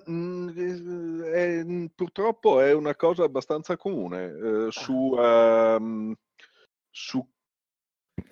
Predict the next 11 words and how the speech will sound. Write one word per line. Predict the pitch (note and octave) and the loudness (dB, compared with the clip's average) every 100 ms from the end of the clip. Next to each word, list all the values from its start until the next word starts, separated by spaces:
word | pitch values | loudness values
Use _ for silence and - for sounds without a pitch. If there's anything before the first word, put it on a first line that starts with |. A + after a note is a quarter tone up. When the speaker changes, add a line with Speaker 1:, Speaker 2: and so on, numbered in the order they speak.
| - _ _ _ | -20 _ _ _
Speaker 1:
su | - - C#3+ C#3 | -16 -8 -8 2
cose | F3 G3+ G3 G3 | 4 6 4 2
che | F3 | 2
non | D#3 D3+ | 0 -2
siano | - F3+ F3 F3 E3 D#3 D3 - | -4 0 2 4 4 4 2 -2
determinati, | C3+ B2 D3 C#3+ D3 C#3 D3 E3 F#3 F3 D#3+ D3+ C#3 | -14 0 0 2 -2 -2 -4 -4 -4 -6 -6 -4 -4
eh, | C3 B2 B2 A#2 A2+ A2 G#2+ G#2 - _ _ _ _ _ _ _ _ _ _ _ _ - | 0 0 0 -2 -4 -4 -6 -8 -10 _ _ _ _ _ _ _ _ _ _ _ _ -6
argomenti | C3 C3+ C#3+ C#3+ - | -4 -2 -2 -4 -2
o | B2+ | 0
determinate, | A#2+ A#2+ A#2+ B2+ B2+ C3+ C#3+ - C3 B2+ B2 A#2+ A#2 A2+ | 0 -4 -6 -6 -4 -2 -2 0 0 2 0 -2 0 0
eh, | A2+ A2 G#2+ G#2+ G#2 G2+ G2+ G2+ G2 | 0 -2 -2 -2 -2 -4 -4 -6 -6